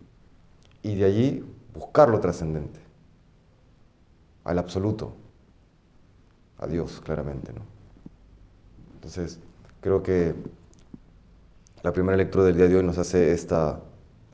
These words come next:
esta referencia, ¿no? Fuera de Cristo, todo hastía. Y, y, y, y Herodes, con toda su, su locura y con todo su,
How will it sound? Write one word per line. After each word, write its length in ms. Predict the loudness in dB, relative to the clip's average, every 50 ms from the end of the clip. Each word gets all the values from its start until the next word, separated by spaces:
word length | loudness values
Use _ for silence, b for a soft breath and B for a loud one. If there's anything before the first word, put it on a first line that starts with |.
| -20 _ _ -20 -20 -20 _ -14
esta 260 | -14 -14 -6 -2 -2 0
referencia, 640 | 0 0 -2 0 0 0 0 0 -4 -8 -12 -16 -18 -20 -20 -20 -20 -20 -20 -20 -20 -20 -20 -20 -20 _ -20 -18
¿no? 100 | -18 -18 -18 -20 -20 -20 -20 -20 -20 -20 -20 -20 -20 -20 -20 -20 -20 -20 -20
Fuera 260 | -16 0 2 4 6
de 140 | 6 6 4
Cristo, 560 | 2 -2 -4 -2 -2 -2 -2 -2 -6 -12 -18 -20 -20 -20 -20 -20 -20 -20 -20 -20 -20 -20 -20 -20 -20 -20 -6
todo 220 | 0 2 4 4 2
hastía. 340 | 0 -4 -8 -12 -12 -12 -14 -18 -20 -20 -20 -20 -18 -18 -18 -18 -20 -20 -20 -20 -20 -20 -20 -20 -20 -20 -20 -20 -20 -20 -20 -20 -20 -20 -20 -20 -20 -20 -20 -20 -18 -14
Y, 160 | -12 -8 -8
y, 640 | -8 -6 -6 -4 -4 -2 -2 -4 -2 -2 -2 -4 -2 0 2 2 2 4
y, 60 | 6
y 40 | 8
Herodes, 320 | 10 12 12 12 12 10
con 240 | 8 6 4 2 6
toda 240 | 6 8 8 8 8
su, 360 | 4 0 -2 0 0 0 -2 -4 -8 -14 -18 -20 -20 -20 -20 -20 -20 -20 -20 -20 -20 -20 -20 -20 -20 -20 -20 -20 -20 -20 -20
su 160 | -10 -2 0
locura 680 | 0 0 4 6 8 8 10 10 10 10 8 8 6 4
y 80 | 2 0
con 200 | 0 -2 0 2
todo 240 | 4 4 4 4
su, 380 | 2 0 -4 -2 -2 -2 -4